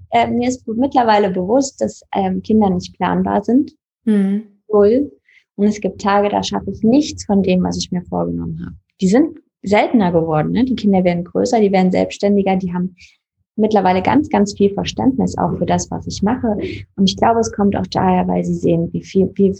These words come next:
Speaker 1: wie viel, wie wichtig mir das ist. Und das ist denen dann auch wichtig, ne? Und das ist, ähm, das finde ich ganz, ganz spannend,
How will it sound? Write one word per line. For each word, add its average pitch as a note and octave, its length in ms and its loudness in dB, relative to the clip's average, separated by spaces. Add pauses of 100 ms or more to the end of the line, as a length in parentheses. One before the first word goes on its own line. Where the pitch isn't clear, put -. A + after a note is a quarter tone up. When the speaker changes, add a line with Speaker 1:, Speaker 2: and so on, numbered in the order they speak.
Speaker 1:
wie F#3+ 180 -2
viel, A3+ 300 -2
wie A3 100 4
wichtig B3 340 2
mir E3+ 120 2
das E3 220 -6
ist. - 300 -12
Und F#3 100 2
das G3+ 180 0
ist - 180 -4
denen G#3 180 6
dann G3 200 2
auch G3 240 -2
wichtig, - 480 -8 (100)
ne? - 600 -6 (540)
Und G3 100 0
das G3+ 200 2
ist, - 300 -6
ähm, G3 680 2 (460)
das G#3+ 200 -2
finde A#3+ 200 4
ich A3+ 120 -2
ganz, G#3 240 2
ganz F#3+ 240 0
spannend, A3+ 580 2